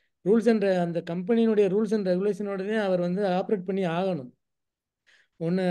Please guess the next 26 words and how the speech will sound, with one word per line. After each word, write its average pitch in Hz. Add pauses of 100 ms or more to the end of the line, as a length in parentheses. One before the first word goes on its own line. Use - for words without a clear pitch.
(100)
ரெண்டாவது 180
point. 165
மூணாவது 220
point, 208
அவர் 214
கரெக்டா 185 (320)
ஏற்கனவே 214
ஒரு 208
branded 214
கம்பெனில, 185 (280)
ஒரு 175
ஸ்டாண்டர்டான 202
கம்பெனில 196
தான் 214
ஒர்க் 180
பண்றாரு 196 (100)
அப்படின்னா, 175
அவருக்கு 185
experience 214
இருக்கான்னு 196
gather 190
பண்ணி 180
தான் 208
அவரை 185
அப்பாயிண்டே 185
பண்ணுவாங்க. 160